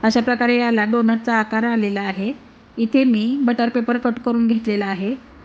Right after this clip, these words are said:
अशा प्रकारे आपल्याला याच्यावरती हे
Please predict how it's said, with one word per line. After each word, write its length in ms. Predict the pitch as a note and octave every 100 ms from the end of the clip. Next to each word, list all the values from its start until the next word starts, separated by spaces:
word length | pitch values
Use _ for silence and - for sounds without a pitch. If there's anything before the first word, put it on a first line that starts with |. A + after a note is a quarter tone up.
| -
अशा 200 | G#3+ A#3+
प्रकारे 320 | A#3 A3+ A3+
आपल्याला 400 | A3+ A3+ A3+ G3
याच्यावरती 680 | G#3+ A3 A3+ A3 A3 A#3 G#3 A#3+ - - - - - -
हे 100 | A#3